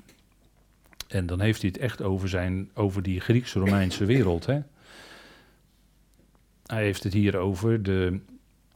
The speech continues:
laat ik maar zeggen, de, zoals hij spreekt in deze verse, heeft hij het over de Grieks-, eh,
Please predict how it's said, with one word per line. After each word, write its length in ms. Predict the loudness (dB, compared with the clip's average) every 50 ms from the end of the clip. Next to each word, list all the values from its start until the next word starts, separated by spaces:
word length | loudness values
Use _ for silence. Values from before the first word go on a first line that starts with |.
| -20 -20 -14 -8
laat 280 | -4 -2 -2 -2 -2 -2
ik 100 | -2 -2
maar 160 | 0 0 0
zeggen, 520 | 0 0 0 2 0 0 0 -2 -2 -4 -6 -8 -6
de, 380 | -4 -2 -2 -2 -2 -2 -4 -8 -10 _ _ _ _ _ -20 -20 -20 -20 -20 -20 -20 -20 -20 -20 -20 _ _ _ _ _ _ _ _ _ _ _ -16
zoals 300 | -8 -4 -2 0 2 2
hij 320 | 4 4 4 4 4 2 0 -6 _ -14
spreekt 440 | -12 -6 2 8 8 8 8 8 4
in 160 | 2 4 6
deze 320 | 8 8 6 6 4 2
verse, 360 | 4 6 6 6 6 4 2 0
heeft 500 | 0 0 0 0 2 2 2 2 2 4
hij 100 | 2 2
het 120 | 2 2
over 500 | 2 2 2 2 2 4 4 4 2 2
de 260 | 2 2 2 2 0 -2
Grieks-, 520 | 0 2 2 2 2 2 -8 -12 -12 -14 _ -20 -14 -8
eh, 300 | -4 -4 -2 -2 -2